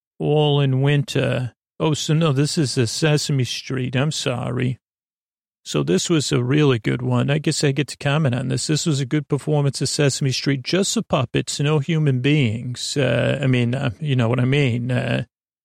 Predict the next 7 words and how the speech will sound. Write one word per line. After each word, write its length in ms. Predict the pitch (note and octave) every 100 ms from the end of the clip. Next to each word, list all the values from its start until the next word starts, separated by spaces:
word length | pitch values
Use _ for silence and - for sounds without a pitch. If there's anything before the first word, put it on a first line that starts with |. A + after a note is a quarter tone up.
| _ _ _ _ _ _ -
but 100 | C#3+
normally 460 | D#3 E3+ E3+ C#3
they'll 160 | C3+ B2+
have 180 | C3+ B2+
some 200 | - A#2+
cast 520 | - C#3+ D#3+ D#3 -
members, 760 | A#2+ A#2+ A#2+ B2 C3 B2+ -